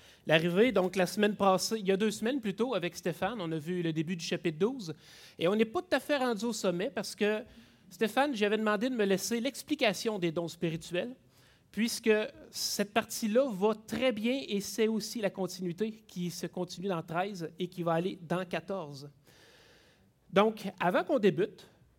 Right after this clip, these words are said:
je vais vous laisser avec une citation. D'accord ? La citation est de Richard Alverson et elle va comme suit. « Il n'y a rien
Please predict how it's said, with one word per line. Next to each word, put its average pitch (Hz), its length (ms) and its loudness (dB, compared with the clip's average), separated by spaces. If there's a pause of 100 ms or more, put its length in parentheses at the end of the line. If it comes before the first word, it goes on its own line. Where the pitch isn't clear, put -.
(140)
je 147 140 -10
vais 311 120 2
vous 262 140 -4
laisser 226 420 0
avec 170 240 -2
une 160 140 -4
citation. 160 680 -6 (760)
D'accord ? 226 300 2 (320)
La 165 80 -4
citation 233 420 0
est 247 60 0
de 196 80 4
Richard 214 640 -2
Alverson 180 760 -2 (100)
et 185 120 2
elle 214 120 2
va 233 140 -2
comme 165 240 -4
suit. « - 280 -16 (1160)
Il 226 180 2
n'y 302 100 6
a 285 100 6
rien 247 360 2